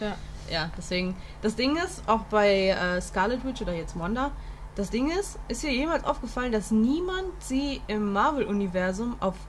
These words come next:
Speaker 2: Scarlet Witch angesprochen hat?
Speaker 1: Ja, aber ist das nicht so, eh so ein X-Men-Ding?
Speaker 2: Eben, das war dann irgendwie auf TikTok, meinte dann irgendjemand,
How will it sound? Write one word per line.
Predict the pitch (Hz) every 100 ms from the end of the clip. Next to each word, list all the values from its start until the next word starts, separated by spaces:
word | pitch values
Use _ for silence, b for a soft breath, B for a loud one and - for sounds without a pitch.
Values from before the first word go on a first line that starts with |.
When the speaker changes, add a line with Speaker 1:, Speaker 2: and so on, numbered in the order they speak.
| -
Speaker 2:
Scarlet | - - 214 262 226 208
Witch | 196
angesprochen | - 277 262 - 185 180
hat? | 185 247 - - - - - - - - -
Speaker 1:
Ja, | 262 247 226 254
aber | 220 247
ist | 240
das | 311
nicht | 311 269
so, | 262 240
eh | -
so | 233
ein | 285
X-Men-Ding? | 226 - - 294 294 277 302 320 339 -
Speaker 2:
Eben, | 240 233 196
das | 185 -
war | 214
dann | 220 214 202
irgendwie | 214 226 233
auf | 196
TikTok, | - 220 254 226
meinte | 226 226 214
dann | 214
irgendjemand, | 208 220 220 214 214